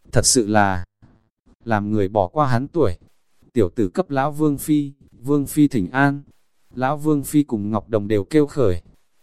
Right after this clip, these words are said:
"Mẫu thân ngươi làm ngươi tới sao?" Ngọc Đồng hỏi. Giản Tụng cung kính nói, "Đúng là, nghe nói Di An quận chúa sinh nhật, gia mẫu thác tiểu tử đưa sinh nhật lễ vật lại đây." "Kia còn muốn thay ta nữ nhi đa tạ ngươi nương."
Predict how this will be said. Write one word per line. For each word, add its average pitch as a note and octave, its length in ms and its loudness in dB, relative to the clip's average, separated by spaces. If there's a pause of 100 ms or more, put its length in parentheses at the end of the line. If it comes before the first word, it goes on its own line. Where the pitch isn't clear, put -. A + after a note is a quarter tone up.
(100)
"Mẫu C3 200 -6
thân D3 260 0
ngươi D3 160 2
làm A2 280 0
ngươi C#3 160 0
tới D3 180 2
sao?" D3+ 440 4 (500)
Ngọc A#2 240 -4
Đồng G2+ 200 0
hỏi. G2+ 320 0 (420)
Giản A2+ 240 0
Tụng A2+ 200 -4
cung C#3 200 -4
kính A#2 220 -2
nói, A#2 320 -2 (240)
"Đúng A#2+ 180 -2
là, A2 360 0 (180)
nghe C#3 200 2
nói B2+ 220 0
Di C#3 200 8
An C#3 180 0
quận A#2+ 220 -2
chúa A2+ 160 -2
sinh D3 240 2
nhật, A#2+ 180 0 (240)
gia C3+ 200 2
mẫu B2+ 200 -2
thác F3+ 260 -6
tiểu G#2 220 2
tử G2+ 140 0
đưa C3+ 140 2
sinh D3 260 2
nhật A#2 200 -2
lễ C3+ 180 0
vật C#3+ 220 -6
lại A2+ 200 -4
đây." C#3 320 2 (680)
"Kia D3+ 140 4
còn G2+ 280 2
muốn A#2 160 -2
thay D3+ 180 0
ta C3 180 2
nữ C#3+ 180 2
nhi D#3 200 4
đa C#3+ 180 4
tạ A#2+ 180 0
ngươi C#3 220 0
nương." C#3 340 0